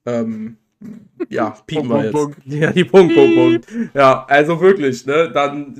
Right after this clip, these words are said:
Speaker 1: da kriegt man wirklich andere Emotionen, wenn man das wirklich ernsthaft spielt, was wir machen, deswegen. Es ist immer wieder schön. Also, wer da mitmachen will, gerne anschreiben. Ähm,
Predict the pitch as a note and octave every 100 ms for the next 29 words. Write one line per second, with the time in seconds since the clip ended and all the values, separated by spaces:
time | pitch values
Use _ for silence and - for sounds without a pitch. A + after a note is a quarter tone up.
0 | C3 C3+ - A3 G3+ F#3 F3+ D#3 G3 G3
1 | F#3 G3 D3+ C3+ C3 C3 C#3+ C3 B2 A#2+
2 | A#2+ A#2+ B2+ A#2+ A#2 B2 A#2+ A#2+ B2 B2
3 | A#2 A2+ A2+ A#2 A#2 A3 - B2 - -
4 | D#3+ D3+ C3 A#2 A2 G#2+ - G2+ E3 D#3+
5 | D#3+ - - G#3 C#3 E3 E3+ E3+ E3 D#3+
6 | D3+ C#3+ C#3+ C#3+ C#3 C3 D3 - C#3 C#3
7 | C3+ C3+ C3+ - B2 B2+ B2 B2 A#2+ B2
8 | A#2+